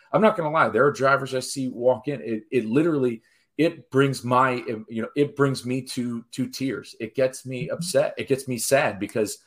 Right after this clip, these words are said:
Speaker 1: yes, it, from the grand scheme of things, I know it's on them to make these decisions. And I know we can talk about extreme ownership and all these things all you want, but you can't get in the heads of these people who are,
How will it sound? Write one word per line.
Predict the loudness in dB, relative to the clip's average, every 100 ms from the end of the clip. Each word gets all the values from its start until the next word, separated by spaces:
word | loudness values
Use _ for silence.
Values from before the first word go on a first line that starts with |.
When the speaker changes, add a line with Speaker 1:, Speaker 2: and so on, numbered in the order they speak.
| _ _ _ -4
Speaker 1:
yes, | 6 6 6 -2 -6
it, | -10 _ _ _ -10
from | -4
the | -2
grand | 0 -2 -2
scheme | -4 -4
of | -2
things, | -4 -4
I | -4
know | 2 2
it's | 2 -2
on | -2 -2 -2
them | -2 -2 -6
to |
make | -8 -10 -10
these | -14 -10
decisions. | -6 -6 -6 -6 -6
And |
I | -4
know | -2 -2
we | -2
can | -6 -4
talk | -2 -2
about | -2 -4
extreme | -6 -8 -2 0
ownership | 0 -4 -8 -6
and |
all | -6
these | -6 -8
things | -8 -6
all | -4
you | -4
want, | -2 -4 -6 -20 -20 -20 _
but | 0
you | 0
can't | -4 -6 -6 -2
get | -2
in | -2
the | -4
heads | -4 -4 -4
of | -8 -8
these | -10
people | -10 -10 -10 -8 -8 -4
who | 0
are, | 2